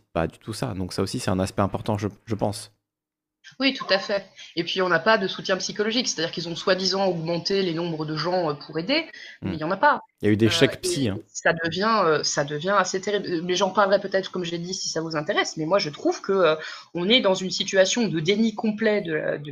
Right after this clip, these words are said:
Speaker 2: l'importance de la santé mentale dans la société. Mais vraiment, hein, on est dans un déni complet. Euh, on, on s'intéresse pas du tout à ça. Si la personne n'est pas dans, déjà dans un état grave et ne montre pas déjà des signes qu'elle a envie de mourir ou qu'elle est en anxiété, on s'en fout. On
Speaker 1: Hmm.
Speaker 2: va jamais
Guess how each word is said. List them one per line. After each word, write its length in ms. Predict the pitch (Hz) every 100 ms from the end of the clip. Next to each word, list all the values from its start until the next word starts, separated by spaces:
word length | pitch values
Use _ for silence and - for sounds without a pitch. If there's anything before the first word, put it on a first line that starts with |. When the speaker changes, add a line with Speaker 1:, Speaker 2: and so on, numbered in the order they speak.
| 139
Speaker 2:
l'importance 560 | 147 233 240 - 254 214
de 60 | 175
la 100 | 160
santé 300 | - 165 170
mentale 400 | 160 170 185 165
dans 60 |
la 80 | 147
société. 520 | - 147 147 143 392 - _ -
Mais 140 | 151
vraiment, 440 | 151 165 165 349 269
hein, 60 |
on 60 | 226
est 100 | 170
dans 220 | 156 156
un 60 | 156
déni 260 | 156 160
complet. 540 | 151 160 151 151 240 240
Euh, 100 | 165 - - -
on, 280 | 147 160 156
on 40 | 160
s'intéresse 420 | 175 151 170 -
pas 100 | 220
du 120 | 214
tout 120 | 185
à 80 | 160
ça. 180 | 233 294
Si 200 | - 226
la 100 | 214
personne 420 | 269 269 285 254
n'est 80 | 208
pas 140 | 208
dans, 100 | 190 202 202
déjà 260 | 233 240
dans 160 | 214 185
un 60 |
état 220 | 180 180 180
grave 260 | 180 185
et 40 | 151
ne 80 |
montre 340 | 160 226 220 220
pas 180 | 214 202
déjà 220 | 185 190
des 100 | 175
signes 400 | - 220 214 165 - - - -
qu'elle 120 | 220
a 60 | 208
envie 200 | 202 208
de 80 | 202
mourir 320 | 208 214 208
ou 40 | 170
qu'elle 200 | 180 170
est 60 |
en 220 | 165 165 170
anxiété, 440 | 165 - 175 262
on 80 | 277
s'en 140 | 190
fout. 240 | 165 - 147 _ _ _ _ 190
On 80 | 190
Speaker 1:
Hmm. 40 |
Speaker 2:
va 160 | 196 190
jamais 320 | 233 247